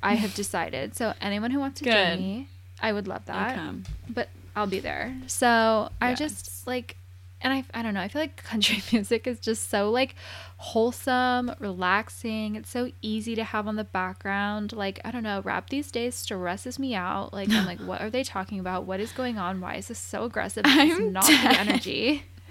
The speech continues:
Speaker 1: <laughs> It's too much for me.
Speaker 2: Yeah.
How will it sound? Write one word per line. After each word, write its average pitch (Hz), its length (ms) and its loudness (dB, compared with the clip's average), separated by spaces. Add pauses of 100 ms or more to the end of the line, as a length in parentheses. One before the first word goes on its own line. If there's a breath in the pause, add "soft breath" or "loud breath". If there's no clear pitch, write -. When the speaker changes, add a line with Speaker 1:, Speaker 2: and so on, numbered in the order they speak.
Speaker 1:
<laughs> - 80 -6 (1120 loud breath)
It's 254 300 -2 (180)
too 262 120 2
much - 280 -4
for 220 120 -6
me. 220 200 2
Speaker 2:
Yeah. 170 360 0